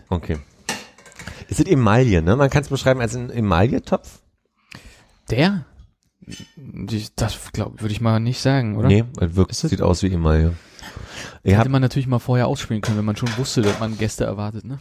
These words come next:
Speaker 1: Ja, das ist, ach. So, ich hab, also auf meinem steht eine Zubereitungs-, ein Zubereitungshinweis.
Speaker 2: Ja.
Speaker 1: Da
Speaker 2: Ach
Speaker 1: steht,
Speaker 2: so,
Speaker 1: nicht
Speaker 2: da
Speaker 1: kochen, nur erhitzen.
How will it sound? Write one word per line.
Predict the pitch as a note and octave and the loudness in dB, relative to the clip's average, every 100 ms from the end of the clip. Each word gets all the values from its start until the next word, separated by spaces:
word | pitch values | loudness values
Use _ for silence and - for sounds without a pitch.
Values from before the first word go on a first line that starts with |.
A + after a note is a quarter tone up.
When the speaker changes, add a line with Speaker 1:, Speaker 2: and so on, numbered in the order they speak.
| - | -10
Speaker 1:
Ja, | A#2+ G#2 F2+ F#2 G#2+ | -2 2 4 4 4
das | G2 G2 | 2 -2
ist, | A#2+ - - | -6 -8 -10
ach. | F#2 G#2 - - C#3+ - - - - _ _ - _ _ _ _ _ _ _ _ _ _ _ _ _ _ - | -10 -10 -4 -2 -2 -4 -20 -20 -20 _ _ -20 _ _ _ _ _ _ _ _ _ _ _ _ _ _ -10
So, | F#2 A2 - - | 0 2 0 -2
ich | C3 | 4
hab, | C3 C3+ C#3+ C#3+ | 4 2 -10 -2
also | D3+ C3+ | 0 0
auf | D#3+ C#3 | -2 0
meinem | A#2 B2 F3 F#3 | 2 2 2 0
steht | - D3+ D#3 | -2 -4 -2
eine | C#3+ | -4
Zubereitungs-, | - E3 G#2 F2 F2 F2+ E2+ - | -4 0 2 2 2 -2 -6 -10
ein | G#2 F#2 | -12 -8
Zubereitungshinweis. | C3 F#2 F2+ F2+ F2+ F2+ E2+ D#2+ E2 - - - G#2+ | -6 0 0 0 -6 -6 -2 0 -2 -6 -18 -12 -4
Speaker 2:
Ja. | G#2 G2+ _ - - - - | -4 -4 _ -20 -20 -10 0
Speaker 1:
Da | G2 | 2
Speaker 2:
Ach | |
Speaker 1:
steht, | A#2 | 4
Speaker 2:
so, | F3 B2 | 2 2
Speaker 1:
nicht | A#2 B2 B2+ - | 0 0 0 0
Speaker 2:
da | |
Speaker 1:
kochen, | - D#3 D#3 D3 | 2 2 0 -2
nur | D3+ | 0
erhitzen. | C#3 A#2+ D3 - E2+ | 4 4 2 -2 -8